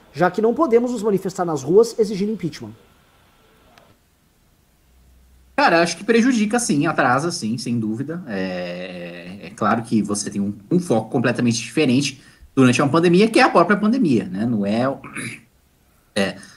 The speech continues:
Speaker 2: por mais que você tenha um governo que prejudique o combate nessa pandemia, e que uma das razões pra você apear o governo do poder seja a própria atuação do governo nessa pandemia, inegavelmente o fato de você não ter rua, inegavelmente o fato de você,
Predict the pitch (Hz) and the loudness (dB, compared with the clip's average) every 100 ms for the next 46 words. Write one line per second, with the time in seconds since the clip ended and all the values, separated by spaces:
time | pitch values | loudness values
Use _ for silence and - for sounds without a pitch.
0 | _ 131 123 147 160 160 151 147 135 123 | _ 0 2 2 0 0 2 2 4 4
1 | 117 104 - 131 110 104 180 - 156 120 | 4 4 0 0 0 0 -2 -2 -2 0
2 | 113 113 - - 101 98 98 160 151 107 | 0 -4 -4 -8 -10 -6 -2 2 2 0
3 | 104 - 131 151 135 135 110 117 110 113 | -4 0 2 2 2 0 0 2 2 0
4 | 110 107 110 98 120 120 147 117 117 104 | -2 0 0 0 2 2 4 2 2 2
5 | 117 98 95 - 165 240 147 113 - 135 | 0 0 -2 2 6 6 6 2 2 2
6 | 160 117 117 107 110 104 101 101 98 - | 4 0 -4 -6 -6 -6 -4 -4 -6 -8
7 | - 101 98 127 196 - - _ _ - | -8 -4 0 2 2 0 -8 _ _ 0
8 | 175 185 127 120 180 131 139 180 131 123 | 4 6 6 4 4 4 2 0 0 0
9 | 120 117 123 120 151 139 135 170 170 131 | 0 -2 0 0 -2 0 2 4 4 2
10 | 131 127 120 127 117 113 113 120 113 - | 2 2 2 2 2 0 -2 0 0 -2
11 | 113 113 - 113 104 | -4 -2 0 -2 -2